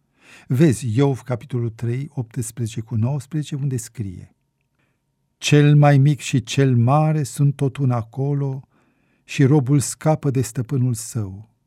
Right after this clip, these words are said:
Iar în capitolul douăzeci și unu cu douăzeci și șase: „Bogatul și săracul, amândoi adorm în țărână,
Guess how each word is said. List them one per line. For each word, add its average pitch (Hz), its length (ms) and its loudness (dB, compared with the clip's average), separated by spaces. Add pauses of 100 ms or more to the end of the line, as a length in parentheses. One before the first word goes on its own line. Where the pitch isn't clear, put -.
(180)
Iar 120 140 -4
în 107 60 -4
capitolul 123 420 -6
douăzeci 113 260 -6
și - 60 -12
unu 123 100 -2
cu 117 120 -10
douăzeci 107 260 -8
și - 60 -20
șase: 156 420 -12 (1300)
„Bogatul 214 520 2
și - 160 -2
săracul, 127 580 0
amândoi 170 480 6
adorm 127 520 0
în 127 140 0
țărână, 117 600 -2